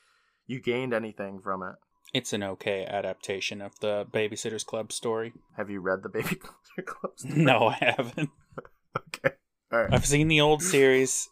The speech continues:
Speaker 2: I've watched the movie, and I've seen a couple episodes of this one. That's my
Speaker 1: Okay.
Speaker 2: entire experience with the Babysitter's Club.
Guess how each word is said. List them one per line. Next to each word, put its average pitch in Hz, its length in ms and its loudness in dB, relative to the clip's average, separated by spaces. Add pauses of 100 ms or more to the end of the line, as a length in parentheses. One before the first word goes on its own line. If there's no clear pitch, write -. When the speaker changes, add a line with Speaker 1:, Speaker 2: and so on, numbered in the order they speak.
Speaker 2:
I've 117 140 -2
watched 123 340 4
the 120 140 0
movie, 110 560 0 (240)
and 110 100 0
I've 104 100 -2
seen 107 180 -2
a 104 40 -6
couple 110 300 -2
episodes 104 460 -6
of 104 140 -8
this 101 220 -8
one. 107 260 -8 (380)
That's - 240 -4
my 107 320 -4 (220)
Speaker 1:
Okay. 98 220 -10 (280)
Speaker 2:
entire 107 460 -2
experience 101 560 -10
with - 100 -16
the 104 60 -16
Babysitter's - 500 -8
Club. - 220 -14